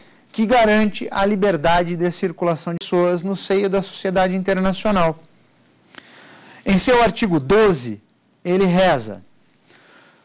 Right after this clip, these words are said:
Um, todo indivíduo que se encontre legalmente no território de um Estado terá o direito de circular livremente por ele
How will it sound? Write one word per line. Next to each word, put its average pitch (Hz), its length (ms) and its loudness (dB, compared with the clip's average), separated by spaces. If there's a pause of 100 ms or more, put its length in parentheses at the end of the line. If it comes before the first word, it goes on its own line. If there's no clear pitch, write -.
(460)
Um, 208 280 2 (340)
todo 269 320 4
indivíduo 202 560 0
que 180 160 -4
se - 140 -2
encontre 160 520 -2
legalmente 180 920 0
no 139 100 -8
território 131 600 -2
de 117 80 -10
um 117 80 -8
Estado 139 580 -2 (560)
terá 339 320 4
o 311 40 2
direito 233 440 2
de 196 80 -4
circular 247 640 2
livremente 226 800 0
por 131 240 -4
ele 185 400 2